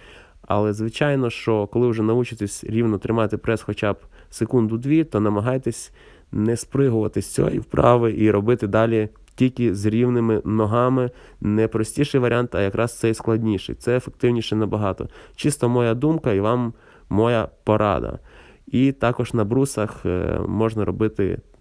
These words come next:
один підхід в кінці тренування. Тобто, м, взагалі рекомендую один підхід вибирати або на брусах, або на перекладині і чередувати одне тренування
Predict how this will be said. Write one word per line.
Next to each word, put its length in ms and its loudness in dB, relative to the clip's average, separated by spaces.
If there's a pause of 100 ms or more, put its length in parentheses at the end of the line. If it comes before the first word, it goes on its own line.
(200)
один 480 0
підхід 380 -2
в 40 -18
кінці 320 -2
тренування. 640 0
Тобто, 640 -4
м, 260 -6
взагалі 540 2 (280)
рекомендую 760 2
один 260 2
підхід 360 -4
вибирати 420 0
або 220 0
на 120 2
брусах, 380 -2
або 160 0
на 120 0
перекладині 600 0
і 140 -2
чередувати 760 0 (320)
одне 200 0
тренування 680 0